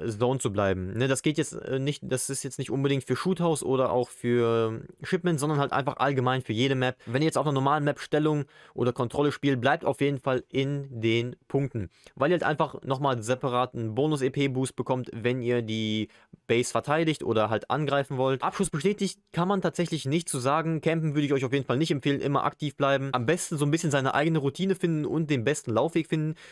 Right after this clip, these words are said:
Ich kann hier gerne mal auch ein paar Videos machen, um euch zu zeigen, was die besten Laufrouten oder die besten Spots für die jeweilige C O D M W Map ist.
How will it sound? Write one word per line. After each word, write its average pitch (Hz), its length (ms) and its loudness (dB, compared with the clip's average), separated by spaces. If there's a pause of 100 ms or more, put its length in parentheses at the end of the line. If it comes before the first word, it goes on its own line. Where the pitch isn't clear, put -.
Ich - 120 -8
kann 139 160 0
hier 156 100 4
gerne 139 200 2
mal 135 160 2
auch 131 140 2
ein 123 60 -8
paar 123 100 0
Videos 135 340 0
machen, 131 280 -4
um 135 320 -2
euch 120 180 0
zu - 80 -14
zeigen, 127 480 -2
was 139 180 0
die - 80 -4
besten 127 360 -2
Laufrouten 143 480 0
oder 143 100 2
die 113 80 0
besten 123 300 -2
Spots - 280 -4
für 127 140 -8
die 117 160 -4
jeweilige 123 400 0
C - 200 -4
O 117 40 0
D 123 260 0
M 104 220 -4
W 135 140 2
Map 165 200 -2
ist. 147 200 -4